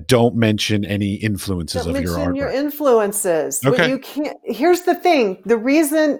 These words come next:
Speaker 2: when you do that, you immediate,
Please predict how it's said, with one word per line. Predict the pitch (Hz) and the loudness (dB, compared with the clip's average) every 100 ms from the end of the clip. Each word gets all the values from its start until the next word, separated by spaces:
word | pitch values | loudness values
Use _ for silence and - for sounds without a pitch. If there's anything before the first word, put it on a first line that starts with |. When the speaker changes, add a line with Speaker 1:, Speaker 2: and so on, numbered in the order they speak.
| - | -4
Speaker 2:
when | 214 254 | -2 0
you | 254 208 | 0 -2
do | - 277 349 269 | 0 4 6 6
that, | 196 175 180 180 - _ _ _ _ | 4 4 4 0 -4 _ _ _ _
you | 220 233 | -6 -4
immediate, | - 214 214 214 214 220 233 240 240 233 240 | -2 -2 -2 -4 -4 -2 0 0 0 0 -2